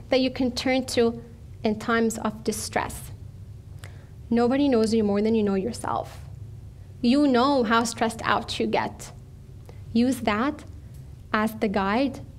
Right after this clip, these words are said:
to help you create the best self-care plan for you to prevent making stressful situations even more stressful. So to answer the question I posed earlier, what happens when we postpone self-care?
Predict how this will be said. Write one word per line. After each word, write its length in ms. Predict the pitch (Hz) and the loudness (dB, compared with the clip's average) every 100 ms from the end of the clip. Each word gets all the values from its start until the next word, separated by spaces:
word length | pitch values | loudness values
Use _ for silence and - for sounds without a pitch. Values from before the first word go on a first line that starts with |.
| - | -6
to 100 | 233 | -2
help 260 | 202 233 247 | 0 0 0
you 80 | |
create 380 | 233 226 220 220 | 0 2 2 2
the 80 | 214 | -4
best 500 | - 233 220 - - | -2 0 0 -2 -2
self-care 400 | 220 226 - 226 | 0 0 0 -2
plan 280 | 226 226 220 | 0 2 2
for 320 | 214 226 202 | 0 0 2
you 400 | 214 262 302 294 - - - - - | 4 4 2 0 -10 -14 -14 -14 -6
to 100 | - | 0
prevent 460 | - 294 254 247 - | 4 4 6 4 4
making 420 | 226 220 226 226 | 4 4 4 2
stressful 480 | 214 - 226 - 247 | 2 0 0 2 0
situations 840 | 240 240 - 220 208 - 226 226 - - - | 0 -2 0 2 0 2 2 2 -2 -8 0
even 320 | 226 220 214 | 2 4 2
more 220 | 202 214 | 2 0
stressful. 600 | - - - - - - - - - - - - - - - - - - - - | -4 -4 -6 -4 -6 -6 -14 -18 -18 -18 -16 -18 -18 -18 -18 -16 -16 -16 -16 -8
So 160 | - 240 | -2 0
to 200 | 285 233 | 0 2
answer 320 | 233 233 254 | 2 2 0
the 100 | 240 | 0
question 500 | - 226 - 247 240 | 0 -2 0 2 4
I 100 | 214 | 2
posed 420 | - 208 208 208 | 0 2 2 0
earlier, 600 | - 208 220 233 254 247 - - - - - | 2 4 6 6 4 0 -12 -16 -16 -16 -4
what 160 | 233 220 | -2 0
happens 500 | - - 247 240 233 | -2 -2 2 2 4
when 120 | 208 | 2
we 100 | 196 | 2
postpone 480 | 196 190 - 196 196 | 0 -6 -4 -2 -2
self-care? 680 | - 247 - - 226 262 | -2 -6 -4 -2 0 0